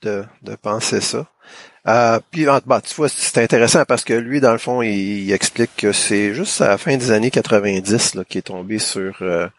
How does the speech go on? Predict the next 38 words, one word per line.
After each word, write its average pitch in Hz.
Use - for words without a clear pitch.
la 98
pratique -
systématique, -
là, 107
des 95
tests -
unitaires 98
et 98
surtout 107
du, 95
du, -
de, 90
du -
T 104
D 95
D, 120
qui -
est, 104
dans 104
le 104
fond, 127
le 110
T 123
D 113
D, 135
c'est 117
Test 120
Driven 117
Development. 110
C'est -
écrire 156
tes 127
tests -
avant 120
ton 123
code 113
de 113
production. -